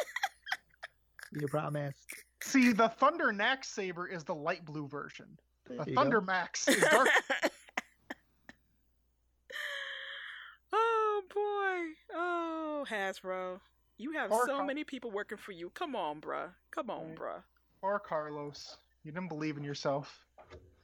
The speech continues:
Speaker 2: And now you don't even get your figure.
Speaker 3: I mean, he will. Like, I mean, it's, it's, it's happening. I think,
Speaker 2: Yeah.
Speaker 3: I honestly think that that's gonna be a two-pack, honestly.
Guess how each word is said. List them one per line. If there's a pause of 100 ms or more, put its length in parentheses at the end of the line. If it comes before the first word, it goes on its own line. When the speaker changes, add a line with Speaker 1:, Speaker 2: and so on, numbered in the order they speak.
(200)
Speaker 2:
And
now
you
don't
even
get
your
figure. (1200)
Speaker 3:
I
mean, (100)
he
will.
Like,
I
mean,
it's,
it's,
it's
happening. (100)
I
think,
Speaker 2:
Yeah.
Speaker 3:
I
honestly
think (360)
that (100)
that's
gonna
be (560)
a
two-pack, (320)
honestly.